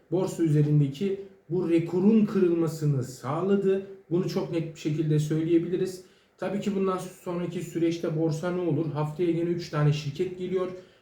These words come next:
Halka arz, ilk kez halka arz olacaklar. Daha sonra bu şirketlerin devamının geleceğini söyleyebiliriz.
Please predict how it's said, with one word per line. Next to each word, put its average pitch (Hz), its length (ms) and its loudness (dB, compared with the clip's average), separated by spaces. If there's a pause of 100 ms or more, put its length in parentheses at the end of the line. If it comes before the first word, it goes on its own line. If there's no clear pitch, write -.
(120)
Halka 151 360 2
arz, 156 280 -4
ilk 175 220 -8
kez 165 140 2
halka 143 320 0
arz 139 200 0
olacaklar. 127 540 -2 (480)
Daha 151 220 0
sonra 180 560 -2 (140)
bu 165 80 -4
şirketlerin 165 640 0
devamının 160 520 2
geleceğini 156 640 4 (300)
söyleyebiliriz. 165 920 2